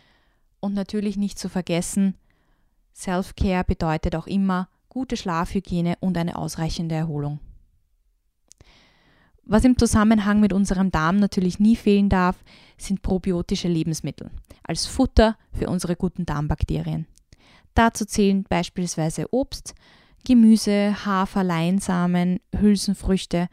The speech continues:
verschiedene Gemüsesorten wie Topinambur, Lauch oder Spargel, Bananen, aber auch Äpfel, Löwenzahn, Kohlgemüse, Pilze und Süßkartoffeln. Probiotika als Unterstützung des Mikrobioms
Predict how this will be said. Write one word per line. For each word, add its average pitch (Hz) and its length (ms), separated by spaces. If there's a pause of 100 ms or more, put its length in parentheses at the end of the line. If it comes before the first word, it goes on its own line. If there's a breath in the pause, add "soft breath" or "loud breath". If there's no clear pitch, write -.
(400 soft breath)
verschiedene 214 520
Gemüsesorten 196 1000
wie 185 240
Topinambur, 185 880 (320 soft breath)
Lauch 170 440
oder 175 160
Spargel, 170 600 (380 soft breath)
Bananen, 170 720 (380 soft breath)
aber 170 180
auch 170 140
Äpfel, 180 640
Löwenzahn, 180 760
Kohlgemüse, 180 800 (220)
Pilze - 400
und 185 120
Süßkartoffeln. - 680 (1700 soft breath)
Probiotika 294 720
als 254 120
Unterstützung 233 540
des 226 140
Mikrobioms 214 760